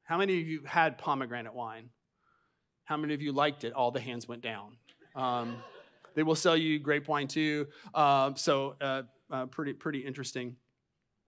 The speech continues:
Uh, but, um, maybe the more important thing, the more important discovery of Cana, uh,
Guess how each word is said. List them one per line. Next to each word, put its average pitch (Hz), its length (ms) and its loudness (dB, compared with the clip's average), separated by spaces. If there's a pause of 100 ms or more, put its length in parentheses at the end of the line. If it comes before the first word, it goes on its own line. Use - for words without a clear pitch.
(280)
Uh, 127 440 -2 (640)
but, 156 460 4
um, 151 440 2 (200)
maybe 196 280 4
the 233 100 2
more 180 220 8
important 175 440 -2
thing, 156 200 2
the 151 60 2
more 165 300 2
important 156 360 -4
discovery 147 840 0
of 135 480 -2 (140)
Cana, 196 840 -2 (200)
uh, 147 100 -2